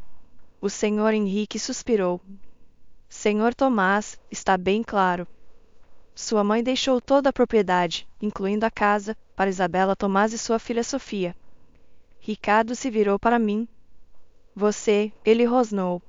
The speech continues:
"Você manipulou minha mãe, sua aproveitadora. Bem, aproveite enquanto pode.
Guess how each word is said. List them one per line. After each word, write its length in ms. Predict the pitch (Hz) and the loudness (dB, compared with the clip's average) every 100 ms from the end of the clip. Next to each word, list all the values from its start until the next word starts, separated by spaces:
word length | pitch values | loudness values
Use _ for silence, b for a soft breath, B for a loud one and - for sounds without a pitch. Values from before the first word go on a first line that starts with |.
| - - - - - - - - | -18 -18 -18 -20 -20 -20 -20 -6
"Você 260 | 196 - 214 | -4 0 2
manipulou 540 | 220 233 208 190 208 | 2 0 -2 -2 0
minha 240 | 214 240 | 0 0
mãe, 360 | 226 196 202 233 - - | 0 -2 -2 -4 -10 -16
sua 280 | - 240 | -6 -2
aproveitadora. 880 | 226 247 233 254 254 202 180 175 170 - - - - - - - - - | 0 2 0 0 -2 0 0 -2 -4 -14 -20 -20 -20 -20 -20 -20 -20 -2
Bem, 380 | 185 208 262 - - | 2 4 2 -4 -8
aproveite 640 | - 202 202 185 214 - | -6 0 0 2 0 0
enquanto 420 | 262 - 214 214 220 | -6 0 0 0 -2
pode. 460 | 196 175 165 - | 0 0 0 -8